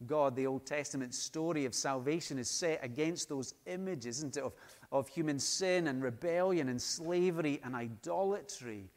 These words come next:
A-, and again, we see God's mercy, we see God's saving grace of, of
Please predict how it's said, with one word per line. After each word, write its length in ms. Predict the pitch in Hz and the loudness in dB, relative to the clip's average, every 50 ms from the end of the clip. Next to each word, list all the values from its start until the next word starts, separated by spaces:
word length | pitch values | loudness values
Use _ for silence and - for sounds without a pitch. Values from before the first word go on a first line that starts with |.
| - - - _ _ _ _ _ _ _ 165 | -20 -20 -20 _ _ _ _ _ _ _ -12
A-, 160 | 165 - 151 | -10 -4 -2
and 100 | 151 147 | -2 -2
again, 380 | 143 131 117 143 160 165 175 170 | -2 -2 0 2 2 4 4 4
we 100 | 160 147 | 2 2
see 220 | - - 165 160 | 2 2 0 2
God's 320 | 143 156 160 156 147 123 135 | 2 4 4 4 4 2 -2
mercy, 460 | 151 160 175 190 180 - - 180 165 | 0 0 0 0 0 -2 -2 0 0
we 100 | 156 147 | 0 0
see 200 | - - 165 151 | 0 -2 -4 -2
God's 320 | 131 147 165 156 147 123 | 0 2 2 2 2 0
saving 600 | - - - - 175 170 170 160 156 165 147 143 | 0 0 0 2 2 2 2 2 0 0 0 0
grace 380 | 120 147 156 180 190 180 - 170 | -2 -2 0 0 0 2 0 -2
of, 80 | 147 - - - - - | -2 -6 -8 -18 -10 -4
of 140 | - 151 | -4 -4